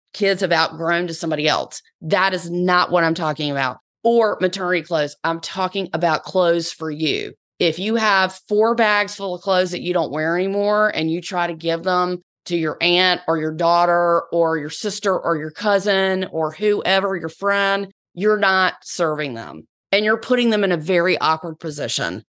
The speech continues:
because then they feel bad, like they have to take your stuff. The most important thing and the number one thing about what's fabulous about turning fifty is that you appreciate and accept your body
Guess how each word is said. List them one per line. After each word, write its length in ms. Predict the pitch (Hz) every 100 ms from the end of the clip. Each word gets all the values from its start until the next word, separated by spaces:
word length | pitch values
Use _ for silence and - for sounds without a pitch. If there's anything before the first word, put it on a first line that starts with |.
| -
because 280 | 180 190 165
then 180 | 196 190
they 120 | 180
feel 220 | 180 165
bad, 420 | 160 156 151 143
like 140 | 143 143
they 100 | 139
have 160 | 139
to 80 | 131
take 200 | 143 -
your 100 | 110
stuff. 560 | - - - - - - _ _ -
The 200 | 190 254
most 380 | 262 302 311 311
important 500 | 277 285 311 302 285
thing 360 | 302 294 285
and 200 | - 240
the 80 | 240
number 540 | 247 247 254 262 269 262
one 300 | 247 247 233
thing 600 | - 220 220 220 220 - -
about 600 | 185 165 185 185 185 -
what's 460 | 170 170 170 165 -
fabulous 680 | - - 311 311 302 294 285
about 280 | 262 247 233
turning 300 | 226 220 208
fifty 720 | 202 190 190 185 185 185 - _ _ -
is 220 | 190 170
that 340 | 185 180 175 -
you 480 | 170 160 214 262 294
appreciate 800 | 254 - 240 - 220 196 196 -
and 140 | 185
accept 580 | 180 180 - 185 185 185
your 160 | 190 180
body 500 | 156 147 147 143